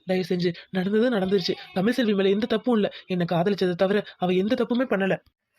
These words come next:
என்ன தம்பி இவ்வளவு ஈஸியா சொல்லிட்டீங்க? அஹ், நடந்தது நடந்துருச்சுன்னு. நடந்த அவமானம் எனக்கு தானே, உங்களுக்கு எங்க தெரிய போகுது?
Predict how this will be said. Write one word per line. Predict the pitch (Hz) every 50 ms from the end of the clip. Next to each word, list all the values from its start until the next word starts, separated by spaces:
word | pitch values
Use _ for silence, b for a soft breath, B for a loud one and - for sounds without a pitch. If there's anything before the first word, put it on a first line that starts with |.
| _ _ -
என்ன | 202 202 226 277 339
தம்பி | 330 277 202 180 185
இவ்வளவு | 175 170 170 170 165 180
ஈஸியா | 202 214 - - 226 226
சொல்லிட்டீங்க? | 214 220 190 175 175 165 180 170 156 160 165 180 180 165 - B B B B -
அஹ், | 208 214 220 208
நடந்தது | 185 180 180 190 190 196 196 202 208
நடந்துருச்சுன்னு. | 190 175 170 180 175 175 170 160 - 180 180 185 180 170 165 B B B B
நடந்த | - 165 160 175 202 208 226
அவமானம் | 208 196 196 202 208 208 208 202
எனக்கு | 180 156 165 170 170 208 185
தானே, | 202 196 185 180 180 185 175 165 B B B B
உங்களுக்கு | 165 175 196 226 254 247 - 240
எங்க | 233 233
தெரிய | - 196 170 175 165
போகுது? | 151 165 165 156 151 151